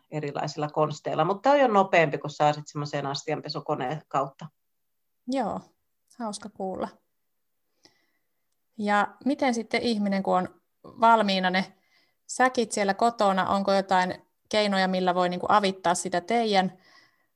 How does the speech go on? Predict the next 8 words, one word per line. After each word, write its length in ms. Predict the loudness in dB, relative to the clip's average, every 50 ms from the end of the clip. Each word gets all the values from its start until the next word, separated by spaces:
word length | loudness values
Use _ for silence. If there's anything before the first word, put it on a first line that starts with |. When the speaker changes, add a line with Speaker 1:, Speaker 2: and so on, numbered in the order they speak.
| _ _ -12
Speaker 2:
ä, 80 | -12 -12 -12 _ -4
työtä, 420 | 0 2 4 4 4 6 4 4 2 0 -12 _ _ _ _ _ _ _ -6
millä 320 | -2 0 0 2 2 4 4
tavalla 340 | 4 6 6 6 4 4
niitä 240 | 2 0 0 -2 0
pakkaisi 560 | 2 2 2 0 0 0 2 2 2 2 2
kotona, 400 | 0 -2 -2 0 0 0 0 -2
tai 440 | -2 0 2 2 2 2 0 -2 -4